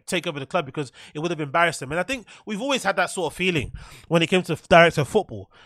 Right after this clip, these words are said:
We've always kind of felt as fans that all these names that were floated, all these ideas that were kind of bandied around, never kind of got put through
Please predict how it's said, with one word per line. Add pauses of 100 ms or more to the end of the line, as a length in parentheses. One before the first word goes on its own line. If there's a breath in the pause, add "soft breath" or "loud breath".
(160 soft breath)
We've
always
kind
of
felt
as
fans
that (180 loud breath)
all
these
names
that
were
floated, (300 soft breath)
all
these
ideas
that
were
kind
of
bandied
around, (260 soft breath)
never
kind
of
got
put
through